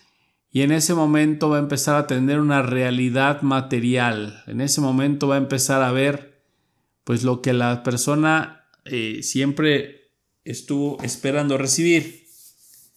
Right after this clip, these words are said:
Entonces, lo material va a ser consecuencia de todo este proceso.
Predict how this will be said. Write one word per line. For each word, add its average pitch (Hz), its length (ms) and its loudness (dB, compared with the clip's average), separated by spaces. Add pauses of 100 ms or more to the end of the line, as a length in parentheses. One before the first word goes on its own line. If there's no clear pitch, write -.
(320)
Entonces, 123 580 -4
lo 131 140 0
material 156 760 2
va 175 60 0
a 160 60 -2
ser 175 240 -2
consecuencia 170 1040 -2
de 156 140 0
todo 185 380 0
este 185 220 0
proceso. 156 760 0